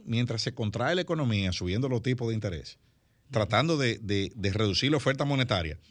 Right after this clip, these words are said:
Speaker 2: Ujú.
Speaker 1: por otro lado, tú estás teniendo que volver a
Speaker 2: Inyectar.
Speaker 1: recurrir a la alcancía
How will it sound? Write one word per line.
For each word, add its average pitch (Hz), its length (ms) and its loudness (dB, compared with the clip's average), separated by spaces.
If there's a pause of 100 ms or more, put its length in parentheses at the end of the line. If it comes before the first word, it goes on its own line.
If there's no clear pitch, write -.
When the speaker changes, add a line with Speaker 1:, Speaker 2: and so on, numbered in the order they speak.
(140)
Speaker 2:
Ujú. 107 160 -6
Speaker 1:
por 123 160 0
otro 147 160 -2
lado, 151 140 4
tú 147 80 -2
estás 143 200 -2
teniendo 143 360 2
que 156 80 0
volver 139 540 2 (680)
a 120 80 -2
Speaker 2:
Inyectar. 131 180 2 (120)
Speaker 1:
recurrir 147 260 6
a 135 180 6
la 131 100 4
alcancía 120 640 0